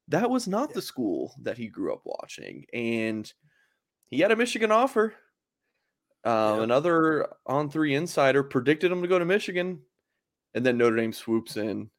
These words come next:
Speaker 1: and, um, and lands him. So, best of
Speaker 2: Let's
Speaker 1: the week
Speaker 2: take
Speaker 1: is
Speaker 2: a
Speaker 1: just the outstanding year for,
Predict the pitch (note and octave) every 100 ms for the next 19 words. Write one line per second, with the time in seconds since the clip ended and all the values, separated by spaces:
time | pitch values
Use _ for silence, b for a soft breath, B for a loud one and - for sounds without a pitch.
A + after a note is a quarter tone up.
0 | _ - G#2 G#2 G#2+ G#2+ G2+ G#2 - A2+
1 | A2 A2 G2+ F2 D2 D2 - - G#2 G2+
2 | E2 - _ _ _ _ _ _ _ -
3 | - D3+ D3+ D#3 C3+ C3 D#3+ - A3 F#3
4 | B2 - A#2+ A2+ G2 _ A#2 A2 G2+ G2
5 | C3+ _ A#2 G2+ - C2+ C2+